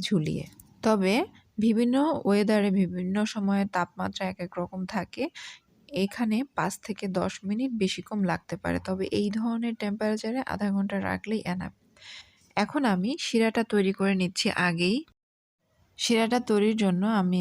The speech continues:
এখানে আড়াইশো গ্রাম চিনি নিয়েছি। এই যতটুকু চিনি নিবেন তার তিন গুণ পরিমাণ পানি দিয়ে পানিটাকে ভালোভাবে বলক উঠিয়ে নিবেন। চুলাটার মধ্যে বলক উঠতে থাকুক,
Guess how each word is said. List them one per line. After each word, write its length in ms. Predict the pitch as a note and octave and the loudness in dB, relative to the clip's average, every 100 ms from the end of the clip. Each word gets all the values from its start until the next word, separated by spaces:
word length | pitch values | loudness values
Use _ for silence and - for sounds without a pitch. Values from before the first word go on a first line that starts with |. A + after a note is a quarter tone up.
| F3+ | 0
এখানে 360 | G#3+ F#3 F3 G#3 C4 - | 0 2 2 0 -2 -2
আড়াইশো 320 | F#3+ G3+ - A3 | 2 2 2 0
গ্রাম 180 | A3 A3+ G#3+ | 2 0 0
চিনি 240 | G#3 G3+ G3+ | 2 2 4
নিয়েছি। 420 | G3+ G#3+ G#3+ - D#4 F4+ - - - - _ A3+ | 2 2 0 -2 -4 -4 -10 -20 -20 -20 _ 2
এই 120 | A#3 A3+ A#3 - _ - | 4 2 -2 -8 _ -4
যতটুকু 480 | G3 G3+ A3+ B3+ A#3+ A#3+ | 0 0 0 -2 0 -2
চিনি 220 | A3+ G3+ G3 | 2 2 4
নিবেন 220 | G3+ F#3+ A3+ A#3+ | 2 0 -2 0
তার 140 | F3 F#3 | 0 0
তিন 140 | - G#3 G3+ | -2 0 0
গুণ 120 | A3 G#3+ | -2 0
পরিমাণ 320 | G3+ F3+ F3+ F3+ F#3 | 0 2 0 -2 -2
পানি 240 | E3+ F3 F3+ E3+ | -2 0 0 0
দিয়ে 240 | F3 F#3+ D4 _ | 0 0 -2 _
পানিটাকে 500 | - F3+ F#3 F#3 - A3+ | -6 -4 -4 -6 -4 -4
ভালোভাবে 460 | G3 E3+ F3+ G3 G#3+ G3+ | -2 -2 0 -2 -2 -2
বলক 260 | F3 F3 E3+ E3+ | -2 -4 -6 -10
উঠিয়ে 260 | - E3+ D3 | -6 -6 -6
নিবেন। 260 | - - - - - - - - - - | -10 -12 -14 -16 -18 -16 -18 -16 -14 -2
চুলাটার 460 | A3 A3+ A3 A#3 A#3 G#3 | 0 2 0 0 0 2
মধ্যে 300 | F#3+ F#3 B3 A#3+ | 0 0 -2 2
বলক 240 | F#3 F#3 F#3 | 2 0 -2
উঠতে 220 | G3+ - A3 - | -6 -4 -6 -4
থাকুক, 320 | G#3+ - | -6 -4